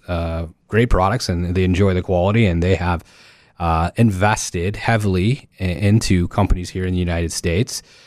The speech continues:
uh, as, uh, just a way to integrate their supply chains. And when we did not, uh, join T P P, th-, you know, obviously, uh, the countries that did, and then their agreement with the E U,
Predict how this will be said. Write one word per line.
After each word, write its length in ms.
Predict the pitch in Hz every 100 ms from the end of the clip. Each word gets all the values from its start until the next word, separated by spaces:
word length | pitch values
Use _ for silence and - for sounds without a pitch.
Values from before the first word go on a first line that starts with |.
| _ _
uh, 40 | 87
as, 520 | 87 95 98 92 -
uh, 300 | 95 90 90
just 180 | 90 -
a 60 | 98
way 120 | 98
to 60 |
integrate 320 | 98 95 104 104
their 120 | 95
supply 340 | - 95 95
chains. 340 | - 67 - - _ _ - _ _
And 400 | 90 95 95 98
when 180 | 95 92
we 360 | 92 95 92 90
did 340 | - 98 92
not, 460 | 95 95 95 - 98
uh, 120 | 90
join 340 | 82 98 95
T 240 | 95 - 90
P 180 | - 85
P, 420 | 110 123 101 131 -
th-, 500 | 85 85 87 87 -
you 100 | 90
know, 160 | 82 85
obviously, 920 | 104 107 101 98 - 95 90 107 - -
uh, 320 | 85 76 80
the 80 | 92
countries 420 | - 107 101 90
that 240 | 95 85
did, 340 | 107 95 107 107
and 120 | 90
then 100 | 87
their 160 | 87
agreement 480 | 87 85 98 92 92
with 180 | 98 90
the 160 | 92 90
E 80 | 92 147
U, 220 | 127 107